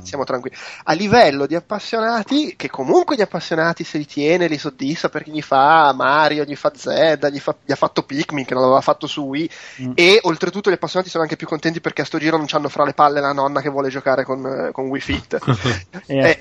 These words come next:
Speaker 2: aspetta,
Speaker 1: che,
Speaker 2: è
Speaker 1: che
Speaker 2: uscito
Speaker 1: fa la, fa,
Speaker 2: l'altro
Speaker 1: fa la
Speaker 2: ieri.
Speaker 1: differenza, perché gli appassionati di, su, su, su Wii erano scornati per questa cosa, ma al di là di quello il problema di Nintendo è che, eh,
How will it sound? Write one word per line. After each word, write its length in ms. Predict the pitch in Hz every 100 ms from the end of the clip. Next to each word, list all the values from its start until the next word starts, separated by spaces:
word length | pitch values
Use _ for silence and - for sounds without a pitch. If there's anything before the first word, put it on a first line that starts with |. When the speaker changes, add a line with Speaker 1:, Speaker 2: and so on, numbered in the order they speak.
| 175
Speaker 2:
aspetta, 160 | 135 214
Speaker 1:
che, 0 |
Speaker 2:
è 120 | 131
Speaker 1:
che 80 | 131
Speaker 2:
uscito 200 | 156 165
Speaker 1:
fa 80 | 196
la, 60 |
fa, 60 | 180
Speaker 2:
l'altro 240 | 156 165 139
Speaker 1:
fa 100 | 196
la 60 |
Speaker 2:
ieri. 120 | -
Speaker 1:
differenza, 460 | 170 113 160 214 175
perché 220 | 156 147
gli 40 | 156
appassionati 640 | - 156 180 170 196 190
di, 240 | 185 175 131
su, 340 | - 147 139
su, 220 | - 156
su 160 | 156 156
Wii 320 | 147 160 202
erano 220 | 156 139 143
scornati 600 | - 147 139 170 139 156
per 120 | 143
questa 180 | 143 -
cosa, 180 | 135
ma 120 | 135 156
al 80 |
di 80 | 170
là 80 | 240
di 80 | 302
quello 380 | - 220 139 131
il 100 | 135
problema 260 | 175 226
di 60 | 147
Nintendo 480 | 214 233 165 254 381
è 60 |
che, 260 | - 135 131 _ _ _ _ -
eh, 300 | 117 95